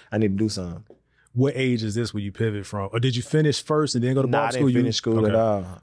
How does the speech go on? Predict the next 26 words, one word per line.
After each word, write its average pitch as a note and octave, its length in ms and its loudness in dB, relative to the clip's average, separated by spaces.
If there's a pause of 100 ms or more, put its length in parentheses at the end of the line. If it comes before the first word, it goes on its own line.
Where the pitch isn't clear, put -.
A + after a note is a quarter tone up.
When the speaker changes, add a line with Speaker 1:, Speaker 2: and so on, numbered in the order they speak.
Speaker 2:
When B2+ 100 0
you B2 80 2
went B2 140 2
to A#2 40 -2
barber B2 240 0
school, A2+ 220 -2
what, A#2 240 -4
what, A2 320 -4
what G#2 300 -8
age G#2 320 -4
are F#2 100 -4
you F#2 300 -8
at E2+ 80 -10
this F2+ 160 -10
point? A#2+ 100 4
Speaker 1:
Um, B2 800 0 (1200)
um, A#2+ 400 4
I A#2 60 2
went C3+ 260 2
to G#2+ 160 2
barber A#2 480 2
school A2+ 720 4 (100)
at A2+ 220 0 (140)
the A2+ 340 0
age A2+ 680 2
of, A2 720 0